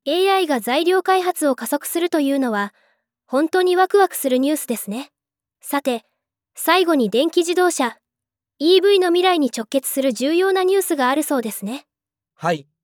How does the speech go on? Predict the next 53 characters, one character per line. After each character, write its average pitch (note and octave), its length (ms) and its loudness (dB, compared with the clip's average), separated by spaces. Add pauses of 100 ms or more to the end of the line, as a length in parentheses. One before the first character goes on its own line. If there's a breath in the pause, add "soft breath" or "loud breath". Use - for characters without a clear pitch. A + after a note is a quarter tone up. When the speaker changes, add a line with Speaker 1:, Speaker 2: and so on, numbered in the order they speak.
(160)
Speaker 2:
ス - 240 -6
ー G3 100 0
ジ C#3 140 -8
ー G#2+ 60 -12
さ F#2+ 180 -14
ん。 F2+ 80 -14 (480)
ビ D#3+ 240 -4
ー G3 40 0
ワ G#3 120 4
イ G#3 80 2
デ G3+ 80 -4
ィ G3+ 120 -2
ー - 20 -8
が A2 160 -4
次 B2 160 -12
世 G3 120 2
代 F3 200 0
ソ D3 160 0
リ F3 80 -2
ッ - 60 -18
ド G3 120 0
ス - 100 -4
テ F#3+ 140 2
ー - 20 2
ト F#3 140 0
バ F3 120 4
ッ - 20 -20
テ D#3+ 140 -4
リ C#3 100 -6
ー - 20 -8
に G2+ 140 -8
関 B2 180 -6
す B2 180 -8
る A2 140 0
新 F#3 160 2
た D#3+ 80 -4
な G#2+ 140 -6
特 D3 180 -4
許 A#2 160 -4
を F#2+ 80 -4
取 - 60 -12
得 D#3 260 -2
し - 80 -10
た E3 120 -2
と C3+ 100 -2
い G#2+ 100 -4
う G2+ 100 -4
ニ G#2+ 120 -6
ュ B2+ 40 -4
ー B2 40 -10
ス - 120 -14
で F2+ 120 -10
す。 - 180 -18